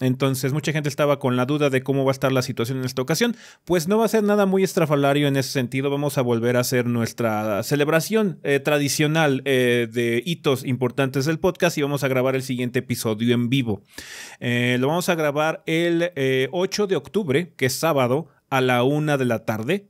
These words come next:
en nuestro canal de Twitch. Así que toda la banda que pueda caerle, los invitamos a checar nuestro canal de Twitch, que es twitch punto t v diagonal tres gordos b.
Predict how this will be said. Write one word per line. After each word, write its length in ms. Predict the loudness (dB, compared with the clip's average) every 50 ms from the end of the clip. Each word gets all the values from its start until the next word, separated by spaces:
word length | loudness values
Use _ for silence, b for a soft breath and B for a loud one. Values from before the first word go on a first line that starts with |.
| _
en 180 | -4 -2 0 0
nuestro 380 | 0 -2 -2 -2 -4 -6 -2 -2
canal 360 | -2 -2 0 -2 -2 -2 -2
de 120 | -4 -6
Twitch. 340 | -4 -6 -6 -6 -6 -8 -8
Así 260 | -8 -10 -6 -6 -8 -4
que 120 | -4 -4
toda 240 | -2 2 2 2 4
la 140 | 4 2 2
banda 340 | 2 0 0 0 -2 -2
que 220 | -2 -4 -4 -4 -4
pueda 500 | -4 -4 -2 0 2 2 2 2 0 -4
caerle, 560 | -2 0 2 2 2 2 0 0 0 -2 -2 B B B B
los 180 | B -6 -4 -4
invitamos 420 | -4 -4 -4 -2 -2 -2 -2 -2
a 40 | -2
checar 260 | -4 -6 -4 -2 -2
nuestro 240 | -2 0 -2 -2 -2
canal 260 | -2 0 0 0 0
de 120 | 0 0 0
Twitch, 240 | 0 -2 -4 -2 0
que 100 | 0 0
es 120 | 0 0
twitch 240 | -4 -4 -4 -4 -6
punto 280 | -4 -4 -2 -2 -2 0
t 120 | 2 2
v 120 | 2 2 2
diagonal 460 | 2 0 0 0 0 -2 -2 -4 -4
tres 240 | -4 -4 -4 -2 0
gordos 340 | 0 0 2 2 0 2
b. 200 | 2 2 0 0